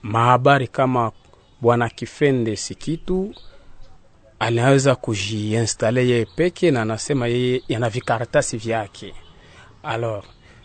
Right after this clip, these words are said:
euh, sisi kama waanaliste, ilo mambo kwanza ya kujilipishia kisasi haiko ya mzuri, lakini eh, tunaomba leta iangalie ile mambo kama itaweza enda namuna gani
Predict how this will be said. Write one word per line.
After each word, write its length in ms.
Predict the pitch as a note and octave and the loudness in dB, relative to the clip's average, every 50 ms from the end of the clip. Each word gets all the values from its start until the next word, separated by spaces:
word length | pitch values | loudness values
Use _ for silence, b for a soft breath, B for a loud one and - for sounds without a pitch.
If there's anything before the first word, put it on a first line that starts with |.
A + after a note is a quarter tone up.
| - - | -8 0
euh, 340 | - D#3+ D3+ C#3+ C#3 C#3 B2+ | 4 6 6 8 6 6 4
sisi 460 | - - G3+ A#3 B3+ - - - A#3 | 2 -4 -4 -4 -4 -2 -2 -2 -2
kama 260 | - - G#3+ G#3+ G3 | 0 0 2 4 6
waanaliste, 840 | D3+ C3+ B2+ B2+ B2+ B2 B2+ D3+ F#3+ F#3+ - - - F#3+ G3 - - - | 6 6 6 6 2 0 -2 -2 -4 -6 -10 -2 0 0 0 0 -2 -4
ilo 220 | - F#3+ F3+ D3+ | -2 2 2 4
mambo 380 | C3 C3 C#3 C#3 C#3 C3 A#2 A2 | 4 4 2 2 2 2 0 -2
kwanza 420 | - - C#3+ C#3+ D3 C#3 C3 C3+ | 0 2 2 2 2 0 0 0
ya 100 | A#2+ A2+ | 0 0
kujilipishia 1000 | G#2+ - - A2 G#2 G#2 G#2 G2+ G#2 B2 A#2+ C3 A#2+ - D3 C3+ - - E3 C#3 | -2 -4 -8 -8 -8 -6 -6 -6 -6 -6 -6 -6 -6 -6 -6 -4 0 0 0 0
kisasi 680 | - - A#2+ - - C3+ A#2+ A2 - - - - F2 - - - - | 0 -4 -6 -4 -2 0 0 0 -2 -4 -8 -10 -14 -18 -20 -20 -12
haiko 440 | - A#2 A2+ A#2+ B2+ - - - A2 | -6 -4 -4 -4 -4 -6 -6 -6 -6
ya 100 | G2+ F#2+ | -4 -6
mzuri, 480 | G2 F#2+ F2+ - G#2 G2 F#2+ F2+ - - - - - b b b b b b b b b - | -6 -8 -8 -8 -8 -10 -10 -14 -16 -20 -20 -20 -20 b b b b b b b b b -10
lakini 600 | A#2 A2+ A2+ - - G3+ G#3 G#3+ A3 A3 A3+ - - - - - - F3 D3 | -8 -8 -8 -6 -4 -2 0 0 0 -2 -4 -6 -10 -18 -20 -6 2 4 6
eh, 840 | C#3+ C#3 C#3 C3+ C3+ C3 C3 C3 C3 C3 C3 C3 B2+ C3 B2+ B2+ - - | 8 8 8 8 8 6 6 6 4 4 2 2 2 0 -2 -4 -4 -4
tunaomba 680 | - C#3 C3 B2+ C3+ E3+ G3+ F#3+ C3 G#2 G2+ F#2+ A#2 - - - - - - - - - - - - - | -2 0 2 4 4 4 4 4 2 0 -4 -6 -8 -14 -20 -20 -20 -20 -20 -20 -20 -20 -20 -20 -18 -8
leta 560 | - B2 C#3 C#3 C3 - - - C#3+ A2 G2 - - - - - - - - - | -2 2 2 2 2 0 -2 -2 -2 -2 -2 -6 -14 -20 -20 -20 -20 -20 -10 -2
iangalie 640 | E3+ C#3+ C#3+ C#3 C#3 C#3 C#3 C3 C3+ C3+ D#3 E3 | 2 4 6 6 6 6 4 4 2 2 2 2
ile 140 | D#3 C#3 A#2+ | 2 2 2
mambo 580 | A2+ A#2 C#3 D#3+ E3+ F3 F3 E3 F3 F3 F3 - - | 2 2 0 0 0 -2 -2 -2 -4 -4 -4 -6 -2
kama 240 | - D3+ D3 D3 C3 | 0 2 2 2 0
itaweza 380 | A#2 - A2+ A2 A#2+ A#2+ B2 | 0 -2 -2 -2 -2 -2 -2
enda 180 | A#2 A#2 A2+ G#2+ | -4 -2 -2 -4
namuna 360 | G2+ G2 G#2 G#2+ G#2+ G2+ G2+ | -4 -4 -6 -6 -8 -8 -10
gani 320 | G2+ G#2+ G2 F2+ F2+ F2 | -8 -8 -8 -8 -8 -12